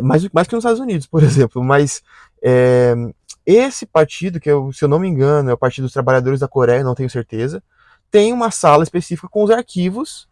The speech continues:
do partido, onde são decididas, tomadas as decisões e tal. E aí é o local da Coreia do Norte onde não pode ser visitado por turista.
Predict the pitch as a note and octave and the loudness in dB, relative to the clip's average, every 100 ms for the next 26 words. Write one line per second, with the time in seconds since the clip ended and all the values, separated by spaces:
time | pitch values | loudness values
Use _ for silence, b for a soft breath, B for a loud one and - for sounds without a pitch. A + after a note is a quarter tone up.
0 | _ F3+ G3 A#3+ - B3+ G#3 D#3+ E3+ D#3 | _ -6 -2 -2 -2 -2 0 0 2 0
1 | D#3 F3 C#3+ E3 D#3 - B B B - | 0 -2 -2 2 2 0 B B B -2
2 | D#3 D3 D3+ D3 D#3 F3+ D3+ D3+ E3+ G3 | 6 6 6 4 2 0 2 2 4 0
3 | F#3+ F3 D3 - D3 F3 b b b - | -2 -2 -4 2 4 4 b b b 0
4 | G3+ A3 F#3+ A3+ - - F#3+ A3+ G#3+ G#3 | 6 8 6 0 -4 4 8 8 6 4
5 | G3+ A3 A3 G#3+ F3+ F3+ E3+ F3 D#3+ F3 | 4 4 2 2 2 -2 -2 0 2 2
6 | E3+ F#3 D#3 E3+ A#3 - F3 F#3 F3+ G3 | -2 -4 -2 0 -2 0 0 0 -4 -6
7 | F3 E3 E3+ D#3+ D3+ E3+ G3 D#3 C#3 - | -4 -4 0 0 0 -8 -8 -6 -8 -10
8 | B2 | -20